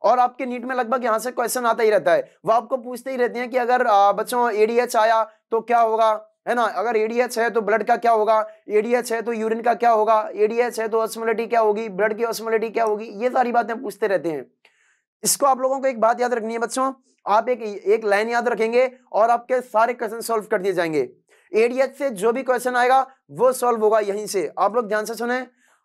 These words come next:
आपसे जब भी एडीएच के बारे में कोई क्वेश्चन पूछा जा रहा है, आपको एक बात याद रखनी है कि एडीएच का क्या काम है। बच्चों, आपके नेफ्रॉन के अंदर, आपके नेफ्रॉन के अंदर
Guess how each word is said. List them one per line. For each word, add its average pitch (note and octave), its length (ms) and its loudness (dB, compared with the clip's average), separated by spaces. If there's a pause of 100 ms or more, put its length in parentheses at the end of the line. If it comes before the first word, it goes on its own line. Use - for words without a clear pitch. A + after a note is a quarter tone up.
आपसे A3 340 2
जब F#3+ 280 0
भी B3+ 180 -6
एडीएच B3 380 0
के B3+ 160 -2
बारे A#3+ 220 2
में B3 120 -8
कोई B3+ 120 -8
क्वेश्चन A#3+ 380 -6
पूछा A#3 200 -6
जा A#3 140 2
रहा A#3+ 120 2
है, B3 200 -6 (260)
आपको A3 360 0
एक G#3+ 220 -2
बात G3+ 220 2
याद A#3 160 -2
रखनी A3+ 260 -4
है B3 160 -4 (280)
कि A3 100 -6 (120)
एडीएच A#3 320 2
का B3 140 -2
क्या A#3+ 200 2
काम A#3+ 220 -2
है। B3 260 -4 (240)
बच्चों, B3+ 340 -2 (140)
आपके G#3+ 380 2
नेफ्रॉन A#3+ 500 -2
के C4 100 0
अंदर, A3 400 0 (460)
आपके A3 420 2
नेफ्रॉन A#3+ 500 -4
के C4 120 -4
अंदर A3 420 0